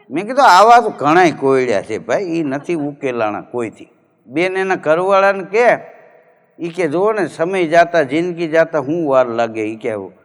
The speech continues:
"બોલતા બોલતા," ઈ કે, "આપણા લગ્નને કાલ પચીસ વર્ષ પૂરા થાય."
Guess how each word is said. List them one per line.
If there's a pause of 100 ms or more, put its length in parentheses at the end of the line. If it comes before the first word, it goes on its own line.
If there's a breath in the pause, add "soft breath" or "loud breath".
(340)
"બોલતા
બોલતા,"
ઈ
કે,
"આપણા
લગ્નને (480)
કાલ
પચીસ
વર્ષ
પૂરા
થાય."